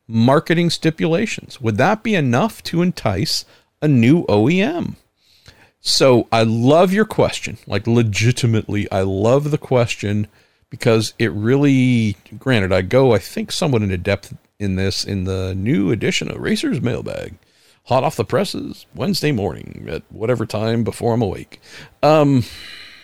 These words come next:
the exact opposite is really where we need to place our focus.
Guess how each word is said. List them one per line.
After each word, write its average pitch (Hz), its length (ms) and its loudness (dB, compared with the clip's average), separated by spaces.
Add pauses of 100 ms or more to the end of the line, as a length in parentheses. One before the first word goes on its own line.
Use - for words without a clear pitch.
(1160)
the 131 300 4
exact 123 520 0 (120)
opposite - 800 -2 (640)
is 101 760 0
really 117 340 2
where 104 220 2
we 101 140 0
need 101 180 0
to 95 60 -4
place - 420 -6
our - 140 -4
focus. - 680 -10